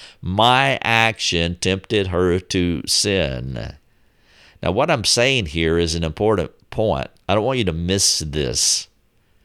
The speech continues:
The probability of your conflict ending well is is low if you miss this point. This point sets your trajectory. How you began your conflict resolution will determine how you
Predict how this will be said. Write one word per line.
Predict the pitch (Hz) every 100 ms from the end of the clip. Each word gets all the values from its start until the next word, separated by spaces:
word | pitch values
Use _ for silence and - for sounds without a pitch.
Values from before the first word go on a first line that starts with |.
| _ _ - -
The | 104
probability | - 139 160 135 123 123 - 95
of | 87
your | 92 87
conflict | - 110 107 - 104 82 - -
ending | 110 104 92 92 82 76
well | 87 78 71 78 -
is | 82 90 80 76 - - - _ _ _ -
is | 95 80
low | 90 101 107 78 76 64
if | 78
you | 90 82
miss | 82 80 - -
this | 80 85 80 - -
point. | _ - 90 71 - - - -
This | 92 -
point | - 101 90
sets | - - 69 -
your | 82
trajectory. | 73 - 73 82 82 - - 67 60 57 - _ _ _ _ _ _ -
How | 107 113
you | 117
began | 104 95 104 107
your | 110 95
conflict | - 101 98 - 92 87
resolution | 92 80 82 85 85 - 107 113
will | 82
determine | 73 71 - 82 76 92 92
how | 92 85
you | 78 82 80